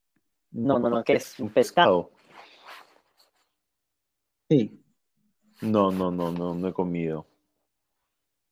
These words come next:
Speaker 3: Te voy a, te, ¿qué tal si te tomo una pequeña prueba a ver si, si aprendiste?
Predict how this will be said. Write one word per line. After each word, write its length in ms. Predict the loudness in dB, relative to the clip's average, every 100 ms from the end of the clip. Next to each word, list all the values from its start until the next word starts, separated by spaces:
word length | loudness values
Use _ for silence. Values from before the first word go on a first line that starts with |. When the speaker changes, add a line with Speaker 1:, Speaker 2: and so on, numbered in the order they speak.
| _ _ _ _ _ _ _ _ _ _ _ _ _ _ _ _ _ _
Speaker 3:
Te 100 | 4
voy 120 | 6 6
a, 140 | 4 -2 2
te, 280 | 2 2 -4 2
¿qué 100 | 4
tal 160 | 6 6
si 120 | 4
te 120 | 4
tomo 240 | 4 8 10
una 220 | 8 6
pequeña 420 | 4 6 6 6
prueba 280 | 6 6 8
a 20 |
ver 140 | 6
si, 520 | 4 2 4 2 0 _
si 180 | _ 2
aprendiste? 840 | 2 2 0 0 -2 -6 -14 -14